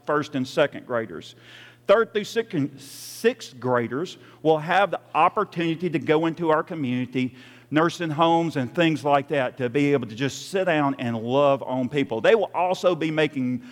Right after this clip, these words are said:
um, projects and things like that to be able to send into our community as well. So as we're doing this, we're involving everybody in the church. We're not just saying this is for the adults of the church or even the college students, but it would be for each and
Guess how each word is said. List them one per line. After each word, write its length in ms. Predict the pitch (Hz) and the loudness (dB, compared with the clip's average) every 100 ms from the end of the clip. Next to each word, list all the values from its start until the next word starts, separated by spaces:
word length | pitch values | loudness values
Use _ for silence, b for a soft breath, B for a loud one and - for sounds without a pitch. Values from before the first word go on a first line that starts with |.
| B | B
um, 180 | 131 123 | 0 0
projects 560 | 113 147 165 156 170 - | -2 0 2 0 -6 -8
and 160 | 123 | -4
things 260 | 175 170 147 | 0 0 2
like 200 | 156 151 | 0 2
that 180 | 156 147 | 0 -2
to 60 | |
be 80 | 131 | 0
able 100 | 156 | 0
to 60 | 120 | -2
send 280 | - 165 160 | -4 0 0
into 220 | 139 160 | 0 2
our 160 | 143 | 2
community 560 | 143 135 143 139 143 127 B B - | 0 -2 -2 0 -2 -4 B B -2
as 200 | 135 135 | -2 2
well. 360 | 143 135 101 B B B | 2 2 0 B B B
So 240 | - 170 | 2 2
as 240 | 165 156 139 | 2 -2 0
we're 160 | 160 | 0
doing 240 | 143 214 220 | 4 2 2
this, 160 | 180 | -4
we're 180 | 185 226 | 0 2
involving 580 | 160 147 190 180 143 131 143 | 2 2 4 4 0 -2 2
everybody 920 | 190 202 175 139 117 127 123 123 127 | 2 4 2 0 2 4 2 0 -6
in 280 | - 170 190 | -2 0 0
the 100 | 165 | -2
church. 420 | - 180 143 107 | 0 0 0 -2
We're 100 | 135 | -2
not 220 | 143 165 | 0 0
just 160 | 165 - | -4 0
saying 220 | 175 170 | 0 2
this 180 | 175 175 | -2 -4
is 100 | 143 | -6
for 160 | - 156 | -2 0
the 120 | 135 | 2
adults 400 | 123 165 170 180 | 2 2 2 -2
of 80 | 147 | -10
the 60 | |
church 280 | 147 185 175 | -2 -2 -2
or 60 | 147 | -4
even 180 | 156 | -2
the 60 | 135 | -2
college 340 | 147 151 160 | 0 0 0
students, 240 | - 165 147 | 0 -2 0
but 140 | 147 | 0
it 40 | 139 | 0
would 160 | 139 | 2
be 140 | 180 185 | 2 2
for 220 | 160 - - | -2 -6 -2
each 400 | 196 208 - - | 0 0 -6 -4
and 220 | 135 123 | -4 -2